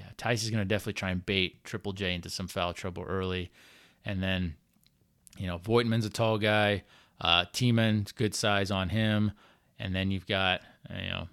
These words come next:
you, you've got Pal-, you've got, uh, Mo Wagner, who, again, it's funny. I think Mo Wagner statistically in this tournament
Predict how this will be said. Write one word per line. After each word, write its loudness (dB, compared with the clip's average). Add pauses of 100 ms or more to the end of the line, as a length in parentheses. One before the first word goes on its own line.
you, -6
you've -10
got -4
Pal-, 0
you've -6
got, -2
uh, -2
Mo -2
Wagner, -2
who, -4
again, -2 (600)
it's -6
funny. 4
I 4
think 0
Mo 6
Wagner 4
statistically -2
in 0
this 0
tournament 2